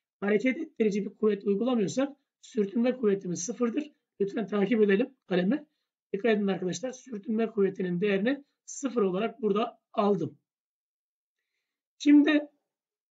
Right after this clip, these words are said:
bir kuvvet uyguluyorum B şıkkında. Fakat benim uyguladığım kuvvet halen cismi hareket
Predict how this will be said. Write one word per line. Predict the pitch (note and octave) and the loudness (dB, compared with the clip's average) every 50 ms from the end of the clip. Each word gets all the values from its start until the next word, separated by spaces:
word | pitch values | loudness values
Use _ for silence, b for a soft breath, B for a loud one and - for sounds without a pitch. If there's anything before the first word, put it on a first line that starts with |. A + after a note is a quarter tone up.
| _ _ _ _ _ _ _ _ _ _ | _ _ _ _ _ _ _ _ _ _
bir | F#3 A#3 C#4 C#4 - | 0 0 0 0 -2
kuvvet | - B3 A#3+ B3+ C4 C4+ - | -2 2 2 2 2 4 4
uyguluyorum | G#3 F#3 E3+ D#3+ D3+ D#3+ D#3+ F#3 - - _ _ _ _ _ _ - | 4 4 4 2 -2 -4 -4 -6 -8 -12 _ _ _ _ _ _ -4
B | F#3 F#3 F3+ | -2 -2 0
şıkkında. | - - - - - D#3+ D#3 E3+ B3 D4 - _ _ _ _ _ _ _ | -2 -2 -4 -6 -6 -6 -6 -4 -6 -6 -8 _ _ _ _ _ _ _
Fakat | B3 A#3+ C4 C4 C4 - | 0 2 2 0 0 0
benim | B3+ B3+ C4+ C4 C4+ | 0 2 2 0 0
uyguladığım | B3 A#3+ B3 G#3+ G3 A#3 A#3+ A3+ - C4 B3 A#3+ | -2 -2 -2 -2 -2 -2 0 0 -2 -2 -4 -4
kuvvet | - A#3+ A#3 G#3+ A#3 B3 B3 - _ _ _ _ _ _ _ _ _ _ _ _ | -4 -4 -2 0 0 -2 -4 -8 _ _ _ _ _ _ _ _ _ _ _ _
halen | - A3+ A#3 B3+ B3 B3 A#3+ G#3+ | -2 2 2 4 4 2 2 0
cismi | F3+ A3+ G#3+ - - B3+ | -2 -4 -4 -4 -2 -2
hareket | G3 G3+ A3 A3+ A3 - A#3 A#3 A#3 - | 0 2 2 2 2 2 0 -2 -2 -6